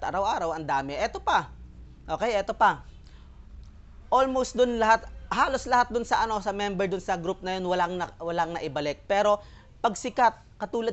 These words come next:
ga dati ni, eh, Chad Kinis, okay, nung May, mamaya, panoorin natin yung video.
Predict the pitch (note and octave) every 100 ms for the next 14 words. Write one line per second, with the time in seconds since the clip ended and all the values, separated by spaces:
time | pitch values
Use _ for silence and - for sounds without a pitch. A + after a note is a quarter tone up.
0 | F#3 G#3 G3 G#3 G#3 G#3 F#3 - G3 G3
1 | - G#3 F#3+ D#3+ A#3+ A3+ F#3 - - -
2 | - D3 A3+ B3+ A3 G3+ G3+ A#3 F3 B2+
3 | - - - - F3 G3+ G#3 - F#3 F#3
4 | F#3+ F3 F3+ D#3+ D#3 D3